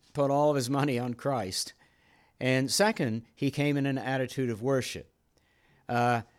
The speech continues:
he knew Jesus came from God. He may not have figured out exactly who Jesus was, but instinctively he worshiped.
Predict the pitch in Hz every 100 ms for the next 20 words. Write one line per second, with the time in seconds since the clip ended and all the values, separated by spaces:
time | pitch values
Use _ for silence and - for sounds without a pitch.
0 | _ _ _ _ _ _ - 147 147 156
1 | 202 156 131 135 147 135 127 - 135 123
2 | 117 120 110 120 98 92 139 147 165 156
3 | 147 135 - 139 131 123 135 143 - -
4 | 107 101 127 131 127 113 123 107 120 117
5 | 113 - 113 113 123 - - - - 135
6 | - - _ - 147 135 - 214 240 240
7 | 120 92 92 95 123 131 _ _ 139 135
8 | 143 143 - - - -